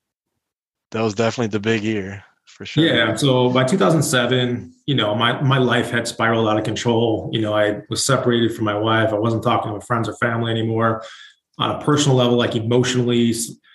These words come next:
Speaker 2: psychologically, I was, I just, like, ruined myself. The anxiety and the fear and the guilt of everything I'd done, everything that I knew was gonna happen, I was just crumbling.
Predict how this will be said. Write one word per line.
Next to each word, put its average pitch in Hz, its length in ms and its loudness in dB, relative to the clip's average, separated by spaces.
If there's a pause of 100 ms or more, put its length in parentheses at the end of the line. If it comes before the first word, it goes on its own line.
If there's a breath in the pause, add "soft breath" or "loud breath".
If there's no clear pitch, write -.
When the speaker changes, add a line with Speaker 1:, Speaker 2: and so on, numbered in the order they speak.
Speaker 2:
psychologically, 113 1200 0
I 113 200 0
was, 113 680 -2 (220)
I 117 160 0
just, 120 220 0
like, 123 160 2
ruined 110 420 0
myself. 101 640 -8
The 113 160 -2
anxiety 120 640 2
and 117 80 0
the 107 240 -8
fear 127 260 4
and 110 80 -2
the 107 60 -4
guilt 120 420 0
of 120 80 -2
everything 113 400 -2
I'd 98 220 -4
done, 107 460 -4 (520 loud breath)
everything 135 260 2
that 123 120 2
I 117 120 0
knew 127 140 4
was 120 160 2
gonna 101 200 -2
happen, 98 540 -4
I 117 100 0
was 110 180 0
just - 240 -4
crumbling. 107 800 -2